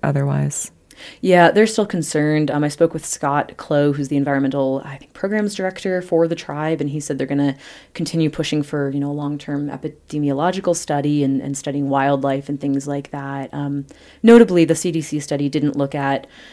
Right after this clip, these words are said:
Speaker 2: um, seeps or springs or vegetation or soil,
Speaker 1: Mm-hmm.
Speaker 2: um, so did not examine potential radiation in any of those sources. And, um, I know those are still a cause for concern for the, the tribe.
Speaker 1: Yeah. Did Clow say anything about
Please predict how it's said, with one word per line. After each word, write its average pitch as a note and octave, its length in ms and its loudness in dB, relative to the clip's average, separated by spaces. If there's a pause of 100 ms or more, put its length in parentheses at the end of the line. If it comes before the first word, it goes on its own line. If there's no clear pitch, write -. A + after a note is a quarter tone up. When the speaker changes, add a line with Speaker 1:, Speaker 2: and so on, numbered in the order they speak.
(200)
Speaker 2:
um, C#3+ 320 -4
seeps - 720 -2
or D#3 220 -2
springs E3 500 2
or D3 160 -2
vegetation C#3+ 580 -4
or C#3 160 -4
soil, - 640 -6 (140)
Speaker 1:
Mm-hmm. D#3+ 160 4
Speaker 2:
um, D3 140 0
so - 120 -4
did C#3+ 140 -4
not D3 120 0
examine C#3 380 -2
potential C#3+ 360 -10
radiation C#3+ 500 -6
in C#3+ 100 -2
any C#3 220 -2
of C3 60 -8
those C#3 260 -6
sources. - 600 -8
And, - 220 -8 (440)
um, - 200 -8
I D#3 60 0
know E3+ 140 6
those D3 160 0
are C#3+ 40 -4
still - 220 -6
a - 40 -14
cause - 220 -10
for - 140 -10
concern - 460 -12
for - 160 -12
the, - 240 -8 (180)
the - 80 -12
tribe. - 400 -10
Speaker 1:
Yeah. E3+ 280 2 (200)
Did G3 220 8
Clow F3 280 6
say D#3 300 2
anything D#3 720 2 (100)
about D3 500 2